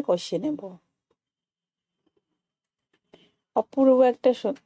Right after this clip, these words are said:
মানে সেন্ট বেরোচ্ছে, তোমাদেরকে কি বলবো, রান্না না করলে তোমরা বুঝতেই পারবে না। তো এভাবে বানাবে, ভীষণ ভালো লাগে, আর কোনো সবজি কিন্তু লাগবে না। এই শুধু সয়াবিন ফুলকপি দিয়ে ভাত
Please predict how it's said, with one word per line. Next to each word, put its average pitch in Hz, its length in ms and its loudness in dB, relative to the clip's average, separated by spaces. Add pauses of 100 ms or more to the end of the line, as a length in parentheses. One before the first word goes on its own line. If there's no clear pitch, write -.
(120)
মানে 190 240 -8
সেন্ট 190 360 -4
বেরোচ্ছে, 208 400 0
তোমাদেরকে 185 580 -4
কি - 180 -8
বলবো, 180 380 -2
রান্না 165 320 -2
না 165 180 -2 (120)
করলে 185 320 -4
তোমরা 185 280 -4
বুঝতেই 180 440 -6
পারবে 175 300 -4
না। 185 140 -10
তো - 120 -10
এভাবে 190 440 -2
বানাবে, 170 500 -4 (540)
ভীষণ 202 320 0
ভালো 190 240 0
লাগে, 175 260 0
আর 185 200 0
কোনো 202 280 -4
সবজি 180 480 -6
কিন্তু 175 320 -6
লাগবে 151 400 -4
না। 151 140 -6 (1120)
এই 196 120 -4
শুধু 196 300 -4 (120)
সয়াবিন 190 540 2
ফুলকপি 175 500 -6
দিয়ে 214 280 0
ভাত 180 260 -4